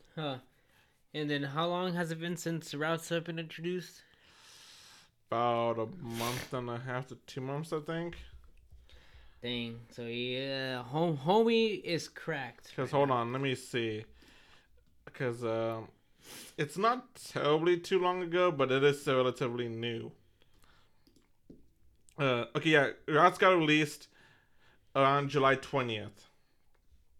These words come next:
Speaker 2: So, almost three months now.
Speaker 1: Huh.
Speaker 2: 'Cause, yeah, yeah, August, September, October, yeah, almost three months now.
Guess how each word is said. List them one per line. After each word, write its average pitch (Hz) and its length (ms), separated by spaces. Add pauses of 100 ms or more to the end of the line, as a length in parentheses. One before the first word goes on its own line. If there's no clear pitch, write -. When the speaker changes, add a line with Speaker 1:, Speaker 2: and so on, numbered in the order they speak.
(880)
Speaker 2:
So, 123 520 (100)
almost 170 340
three 156 120
months 120 320
now. 113 260 (600)
Speaker 1:
Huh. 143 360 (680)
Speaker 2:
'Cause, 127 240
yeah, 123 240 (640)
yeah, 120 220 (100)
August, 147 360
September, 139 400
October, 123 400
yeah, 123 80
almost 123 260
three 143 100
months 120 300
now. 110 240